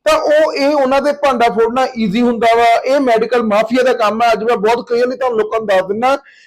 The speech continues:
ਇਹ ਕੰਮ ਮੈਡੀਕਲ ਮਾਫੀਆ ਦਾ ਵਾ। ਜਦੋਂ ਵੀ ਦੇਖਦੇ ਆ ਕਿ ਪੂਰੇ ਦੁਨੀਆ ਦੇ ਵਿੱਚ ਇੱਕ ਬਿਮਾਰ ਲੋਕਾਂ ਦੀ ਸੰਖਿਆ ਘਟ ਗਈ ਆ ਜਾਂ ਲੋਕ ਥੋੜੇ ਸਹੀ ਰਹਿ ਰਹੇ ਆ,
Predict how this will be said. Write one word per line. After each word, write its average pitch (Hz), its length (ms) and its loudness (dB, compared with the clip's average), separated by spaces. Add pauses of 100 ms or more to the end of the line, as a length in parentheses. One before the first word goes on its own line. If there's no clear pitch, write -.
(140)
ਇਹ 277 200 0
ਕੰਮ 277 320 -2
ਮੈਡੀਕਲ 233 440 0
ਮਾਫੀਆ 226 440 0
ਦਾ 247 160 2
ਵਾ। 247 160 2
ਜਦੋਂ 247 400 0
ਵੀ 311 60 0
ਦੇਖਦੇ 247 460 -2 (140)
ਆ 247 60 2
ਕਿ 254 140 -2
ਪੂਰੇ 277 380 -2
ਦੁਨੀਆ 247 320 -2
ਦੇ 247 120 2
ਵਿੱਚ 453 320 -2 (640)
ਇੱਕ 285 160 -4
ਬਿਮਾਰ 233 460 0
ਲੋਕਾਂ 247 360 0
ਦੀ 262 100 -4
ਸੰਖਿਆ 240 360 0
ਘਟ 240 320 -2
ਗਈ 240 280 0
ਆ 240 180 4
ਜਾਂ 247 280 2
ਲੋਕ 240 320 0
ਥੋੜੇ 240 220 0
ਸਹੀ 247 300 -2
ਰਹਿ 247 200 2
ਰਹੇ 240 260 2
ਆ, - 60 4